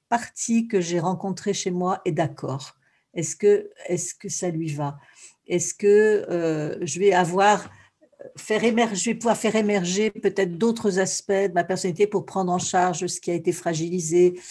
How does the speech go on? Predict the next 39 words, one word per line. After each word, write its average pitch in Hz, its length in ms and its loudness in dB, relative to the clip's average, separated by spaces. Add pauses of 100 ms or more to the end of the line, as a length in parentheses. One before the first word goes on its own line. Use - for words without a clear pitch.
(240)
Est-ce 170 180 -8
que 180 100 0
je, 175 140 -2
est-ce 180 260 -6
que 175 80 -2
je 151 80 -2
vais 165 60 0
bien 190 260 2
y 208 80 0
penser ? 208 800 4
Est-ce 180 180 -6
que, 175 380 0
parce - 240 -8
qu'il 156 160 -2
y 151 80 -2
a 151 80 -2 (240)
quelquefois 156 560 -6
dans 151 140 -6
les 147 120 -2
choix, 165 300 0
il 160 60 -2
y 151 40 -2
a 143 40 -4
des, 139 280 -4
il - 200 -12
y - 60 -8
a, - 40 -10
il 151 100 -8
y 147 60 -6
a 139 60 -6
des 143 120 -2
deuils 156 280 0
à 202 60 0
faire, 160 320 -2
il 160 60 0
y 156 40 -2
a - 20 -4
des 147 80 -4
choses. 151 240 -6